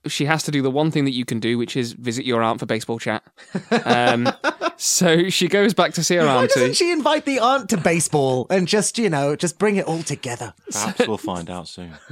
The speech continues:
Speaker 1: So she goes back, and actually, do you know what? This is probably the perfect time, Adam. We know at this point her auntie tells her something like, "You can fix this," and that she was in a similar position once in the past, et cetera.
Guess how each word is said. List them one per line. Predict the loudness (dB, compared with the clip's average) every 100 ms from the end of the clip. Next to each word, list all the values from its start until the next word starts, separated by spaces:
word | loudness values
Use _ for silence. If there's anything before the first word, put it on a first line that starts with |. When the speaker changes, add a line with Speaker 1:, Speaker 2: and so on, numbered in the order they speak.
| -16 -4
Speaker 1:
So | 0 2 4
she | 2
goes | 2 2 4
back, | 2
and | 4
actually, | 2 2 0
do | 2
you |
know | 4 4
what? | 2 0
This | -4
is | -2
probably | 0 0
the | -2
perfect | 0 0 0 -4
time, | -2 -2
Adam. | -4 -6 -6 -10 -20 -20 -20 _
We | 2
know | 4 4
at |
this | 2
point | -2 -2 0
her | 2 4
auntie | 4 2 2 2 0 -2 -12
tells | 0 0 2
her | -2
something | -4 -4 -2
like, | -4 -6 _ _
"You | -2 -2
can | 0 0
fix | 0 -2 -2 -2
this," | 0 0 -2 -6 -6 -6
and | -4 -2 -4 -4
that | -6 -4
she | 0
was | 2
in | 2
a | 0
similar | 0 2 2
position | 0 -2 0 -2 -2
once | -2 -2
in | -2
the | -4
past, | -4 -6 -4 -6
et | -6
cetera. | -4 -6 -6 -8